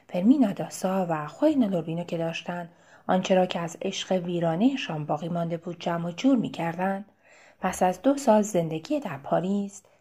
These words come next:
نیمه شبی با تلگراف از خواب بیدار شدند. حال بلانکا خانم دوربینو وخیم بود. تقریباً بلافاصله تلگراف دیگری خبر مرگ او را آورد.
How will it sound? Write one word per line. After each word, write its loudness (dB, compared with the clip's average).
نیمه 0
شبی -4
با -4
تلگراف -2
از 0
خواب -2
بیدار 4
شدند. -12
حال 10
بلانکا 6
خانم 2
دوربینو 4
وخیم -4
بود. -12
تقریباً -2
بلافاصله 6
تلگراف 0
دیگری 0
خبر 0
مرگ 0
او -2
را 0
آورد. -6